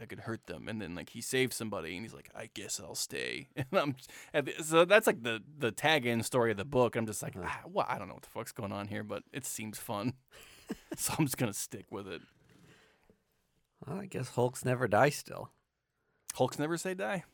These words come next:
Speaker 1: just like Wolverines.
Speaker 2: I thought the green door was closed, but hey, maybe not.
Speaker 1: Well, I mean, like, yeah, 'cause, I don't know. It'll get figured out.
Speaker 2: It wa-, I had a really hard time with the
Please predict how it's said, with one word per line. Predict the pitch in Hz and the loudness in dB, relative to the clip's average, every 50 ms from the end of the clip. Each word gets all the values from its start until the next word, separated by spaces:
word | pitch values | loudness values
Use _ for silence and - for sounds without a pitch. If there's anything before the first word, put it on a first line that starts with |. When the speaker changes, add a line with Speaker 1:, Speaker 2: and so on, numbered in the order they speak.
| _ - | _ -16
Speaker 1:
just | - - - | -14 -12 -12
like | 147 - | -10 -8
Wolverines. | 170 170 180 180 - 98 110 - - - - | -10 -10 -8 -8 -8 -8 -10 -10 -12 -12 -10
Speaker 2:
I | - | -10
thought | 110 - - 123 123 - | -6 -4 -4 -4 -4 -4
the | - | -6
green | - - 123 117 120 113 | -4 -2 0 0 2 4
door | 110 117 120 123 | 6 6 8 6
was | 120 110 95 | 6 4 0
closed, | - - - 117 117 117 113 92 90 - - - | -2 0 2 2 4 4 2 2 -2 -6 -8 -4
but | - 82 82 - - - - - _ _ _ _ _ _ _ _ _ _ _ - - - | -2 -2 -2 -4 -6 -14 -20 -20 _ _ _ _ _ _ _ _ _ _ _ -20 -18 -12
hey, | - 110 95 | -8 -6 -4
maybe | 92 92 92 95 92 95 | -2 -2 -2 -2 -2 -4
not. | 92 101 98 95 82 - - - - _ _ _ _ _ _ _ _ - | -4 -2 -4 -4 -6 -8 -10 -16 -20 _ _ _ _ _ _ _ _ -2
Speaker 1:
Well, | 180 196 220 | 4 6 6
I | 226 | 6
mean, | 220 220 220 214 | 6 6 4 4
like, | 208 214 202 190 - - _ _ | 6 4 4 4 0 -6 _ _
yeah, | - 175 220 262 269 151 110 | 0 2 4 6 6 6 4
'cause, | - - 160 165 160 135 123 - - - _ _ _ _ _ _ _ _ _ _ _ _ _ _ _ _ _ _ | 4 4 4 4 4 2 -2 -6 -10 -14 _ _ _ _ _ _ _ _ _ _ _ _ _ _ _ _ _ _
I | - 123 107 | 0 0 2
don't | 98 92 82 | 0 -2 -6
know. | 73 78 - - | -8 -8 -2 0
It'll | 143 127 | 0 0
get | 107 107 | 0 -2
figured | 98 - 92 85 85 | -4 -6 -4 -4 -2
out. | 67 67 60 - - - | -4 -4 -6 -8 -4 2
Speaker 2:
It | - 113 | 4 4
wa-, | 110 104 - - - | 6 4 4 2 2
I | 104 117 123 117 104 92 | 4 4 4 4 2 0
had | 95 101 90 | 0 0 0
a | 87 | 2
really | 87 90 85 85 | 2 2 0 0
hard | 80 85 80 80 | 0 -2 -4 -4
time | - 87 85 82 | -4 -4 -4 -4
with | 85 85 - | -4 -6 -6
the | - 85 85 82 - | -4 -4 -4 -4 -6